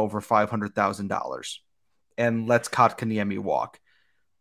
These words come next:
If you get him, if he were to go, and I'm just saying this, I'm not saying this is where he's gonna go. If he ends up in Toronto, he's going to be walking into a situation with a team that plays at a hundred point pace with a mediocre to middling coach in Sheldon Keefe.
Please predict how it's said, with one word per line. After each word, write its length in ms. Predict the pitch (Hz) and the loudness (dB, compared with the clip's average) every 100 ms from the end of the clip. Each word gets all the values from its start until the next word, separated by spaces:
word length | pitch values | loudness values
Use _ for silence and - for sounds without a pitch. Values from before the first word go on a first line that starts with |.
| _ _ _ _ _ _ _ _ _ | _ _ _ _ _ _ _ _ _
If 160 | 143 135 | -4 0
you 160 | 180 | 2
get 160 | 185 220 | 4 6
him, 180 | 208 135 | 6 4
if 140 | 131 | 4
he 80 | 220 | 6
were 160 | 269 233 | 6 6
to 60 | |
go, 160 | 165 131 | 6 6
and 100 | 120 | 6
I'm 160 | 135 | 4
just 180 | 147 147 | 2 0
saying 260 | - 139 120 | 2 4 2
this, 180 | 104 - | -2 -2
I'm 100 | 110 | -2
not 140 | 117 | 0
saying 120 | 139 | 0
this 100 | 123 | 0
is 60 | 123 | 0
where 100 | 127 | 0
he's 100 | 110 | 2
gonna 160 | 123 | 0
go. 140 | 113 98 | 0 0
If 100 | 110 | 0
he 160 | 214 | 4
ends 160 | 233 202 | 4 6
up 100 | 214 | 4
in 100 | 180 | 2
Toronto, 600 | 151 143 117 110 95 - _ _ _ _ _ | 2 4 6 6 2 -4 _ _ _ _ _
he's 200 | 151 151 | -2 4
going 220 | 196 180 | 4 6
to 40 | |
be 120 | 175 | 4
walking 540 | 139 113 123 127 170 151 | 4 4 6 6 6 2
into 180 | 147 139 | 4 2
a 40 | |
situation 560 | 135 143 139 117 117 135 | 0 0 2 2 2 0
with 120 | 110 | -2
a 40 | |
team 280 | 107 131 123 | -2 -2 2
that 240 | 120 - | 0 -2
plays 280 | - 123 117 | -2 0 2
at 80 | 117 | 0
a 40 | |
hundred 420 | 104 120 110 113 - | 0 0 0 -2 -4
point 320 | 117 110 - | -4 -4 -4
pace 400 | - 78 76 - - - - | -4 -4 -6 -12 -18 -20 -12
with 460 | 135 240 247 220 175 | 0 10 12 12 10
a 100 | 135 | 4
mediocre 720 | 139 139 139 151 147 139 131 131 | 6 4 2 2 6 6 6 2
to 80 | |
middling 380 | 117 117 107 110 | 2 2 0 -4
coach 280 | 104 104 101 | 0 -2 0
in 80 | 107 | -4
Sheldon 360 | - 98 90 - | -2 -4 -6 -12
Keefe. 320 | - - | -14 -16